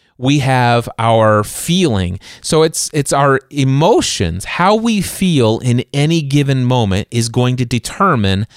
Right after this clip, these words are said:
what action we're going to take. Now, one of the things that I can tell you is that it seems like some actions, w-, regardless of willpower, there are sometimes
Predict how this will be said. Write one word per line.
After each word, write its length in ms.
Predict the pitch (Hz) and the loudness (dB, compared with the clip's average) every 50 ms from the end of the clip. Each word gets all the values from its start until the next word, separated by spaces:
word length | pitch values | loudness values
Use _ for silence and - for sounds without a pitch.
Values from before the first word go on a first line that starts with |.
| - _ _ | -20 _ _
what 340 | 117 113 139 131 - _ _ - | -2 -2 -2 -2 -2 _ _ -6
action 540 | 147 147 143 139 - - - 123 117 117 | -4 -4 -4 -4 -6 -4 -4 -2 -2 -2
we're 180 | 110 117 117 113 | -2 0 -2 -2
going 280 | 107 107 107 104 101 98 | 0 0 0 0 -2 -2
to 100 | - 98 | -4 -6
take. 480 | - 139 131 104 78 - _ - - - _ _ _ _ _ _ | -4 -2 -2 -2 -2 -6 _ -20 -20 -20 _ _ _ _ _ _
Now, 280 | - 165 160 151 147 - | -4 -2 0 0 0 -2
one 300 | - 160 139 151 202 277 | -4 -4 -2 -2 0 0
of 60 | 277 | 0
the 80 | 214 156 | -2 -2
things 360 | - - 135 123 123 120 - | -2 -2 -4 -2 -2 -2 -2
that 100 | 139 123 | -2 -2
I 80 | 123 120 | -2 -2
can 160 | - 113 - | -4 -6 -8
tell 300 | - - - 320 403 381 | -6 -4 -2 0 0 0
you 400 | 240 117 95 87 90 107 147 - _ _ _ _ _ _ - | 0 0 -2 -2 -4 -4 -6 -8 _ _ _ _ _ _ -6
is 320 | - 160 165 151 139 - | -2 0 0 0 -2 -2
that 460 | 139 135 127 120 113 120 - - - - _ _ _ _ _ _ | -2 -2 0 0 0 -2 -4 -6 -10 -16 _ _ _ _ _ _
it 160 | - 147 151 - | -6 -4 -4 -4
seems 400 | - - - 226 339 320 - - | -4 -4 -2 -2 -2 -4 -2 0
like 300 | 135 120 117 123 - - - | 0 0 0 -2 -4 -8 -10
some 340 | - - - 185 254 311 - - | -6 -4 -2 -2 -2 -2 -4 -4
actions, 420 | 117 107 98 - - 123 127 139 | -4 -4 -4 -4 -4 -4 -2 -2
w-, 240 | 135 143 151 165 165 | 0 0 0 0 0
regardless 560 | - 139 143 139 170 170 214 170 330 285 - - | 0 0 0 0 2 2 0 2 0 -2 -2 -2
of 220 | 139 117 117 117 | -2 -2 -2 0
willpower, 720 | - 175 214 214 - 220 - 90 90 82 78 90 127 180 - _ _ _ _ _ _ - | 0 2 2 0 0 -2 -2 -2 0 0 0 -2 -2 -4 -6 _ _ _ _ _ _ -4
there 180 | 170 190 202 170 | 0 0 2 2
are 40 | |
sometimes 800 | 143 - - 214 330 302 - 160 131 120 123 131 151 160 - - | 0 0 -2 -2 -4 -4 -2 -2 0 0 0 0 -2 -4 -6 -8